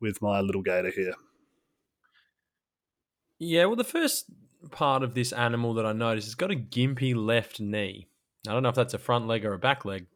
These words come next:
Speaker 2: but, um, it is a gimpy knee. Now, obviously, I am referring there to the Kyle Trask injury from the weekend, which Dan Mullen went and called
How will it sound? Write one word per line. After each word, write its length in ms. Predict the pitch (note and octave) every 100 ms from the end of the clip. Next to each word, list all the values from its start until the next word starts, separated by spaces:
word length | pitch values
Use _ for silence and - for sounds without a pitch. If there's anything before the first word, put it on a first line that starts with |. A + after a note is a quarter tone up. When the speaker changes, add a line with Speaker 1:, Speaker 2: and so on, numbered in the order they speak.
| -
Speaker 2:
but, 400 | A#2+ G2 - - _ - - - _
um, 760 | G#2+ G#2+ G#2+ G#2+ G#2+ G#2+ G#2+ A2 _ _ _
it 140 | A2+ A#2
is 140 | A2
a 60 | A2+
gimpy 560 | F#2+ C3 C3+ C3 A#2+
knee. 280 | G2 G#2+ G2+
Now, 320 | G#2 A#2+ A#2 - - - _
obviously, 500 | C#3 D3 C3 B2 A2
I 180 | - A2
am 140 | G2+ G2+
referring 400 | G2+ B3 B3 C#3
there 180 | B2+
to 320 | B2 - B2 A2+
the 160 | A2+
Kyle 360 | G#2+ - A2+ G2+
Trask 400 | - A#2 A2+ -
injury 540 | A2 G#2+ G#2 G#2 G#2 -
from 280 | - G#2+
the 100 | G2
weekend, 720 | F#2+ C3+ D3 D#3 C#3+ C#3 B2+ - _ _
which 200 | B2+ -
Dan 240 | B2 A2+
Mullen 340 | G#2+ G#2+ G#2 G#2
went 160 | G2+
and 160 | G2 G2
called 600 | - G#2 G2 F#2+ F#2